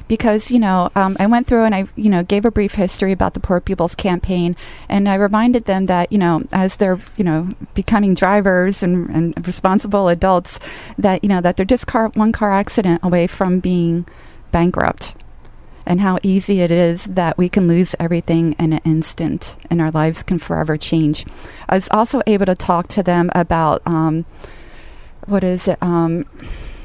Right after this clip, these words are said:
generational discrimination, where, like, for instance, you know, we, I talked about the homeless situation 'cause I'm with, um, with the, um, Housing is a Human Right Orange County, and we've done,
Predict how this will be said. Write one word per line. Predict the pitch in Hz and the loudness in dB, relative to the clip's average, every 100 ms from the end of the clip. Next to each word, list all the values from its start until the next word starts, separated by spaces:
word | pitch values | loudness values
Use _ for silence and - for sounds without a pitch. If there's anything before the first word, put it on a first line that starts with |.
| - - 208 | -18 -10 -2
generational | 226 208 214 190 208 233 208 190 180 170 | 2 4 4 4 2 2 2 4 2 2
discrimination, | 196 - 233 202 180 185 196 - 71 - - - - - - | -2 0 2 2 4 4 2 0 -2 -2 -10 -20 -20 -18 -10
where, | 202 190 180 180 180 - | 0 4 6 6 4 0
like, | 208 185 | -2 -2
for | - 208 | 0 2
instance, | 226 233 190 - - | 2 2 0 -4 -2
you | 208 | 0
know, | 175 | 0
we, | - | 0
I | 190 | -2
talked | - 202 202 | 0 0 0
about | 196 196 | -2 -2
the | 185 | 0
homeless | 226 233 - | 0 0 0
situation | 196 - 190 170 170 - | -4 -4 -2 -2 -2 -4
'cause | 175 190 | -2 -2
I'm | 180 | -2
with, | 180 185 | -2 0
um, | 170 - - - - - - - - - | -2 -2 -12 -20 -20 -20 -20 -20 -18 -4
with | 180 - 190 | -4 -4 -12
the, | 190 175 175 | -6 -2 -2
um, | 175 175 | 0 0
Housing | 196 202 202 208 | 0 0 0 0
is | 180 208 | 0 0
a | 180 | 0
Human | 208 208 202 185 | 2 2 2 2
Right | 196 196 - | 2 0 0
Orange | 180 165 - | 0 0 0
County, | 277 269 185 185 | 0 0 0 -2
and | 180 175 | -2 0
we've | 180 185 | -2 -2
done, | 190 180 | -2 -2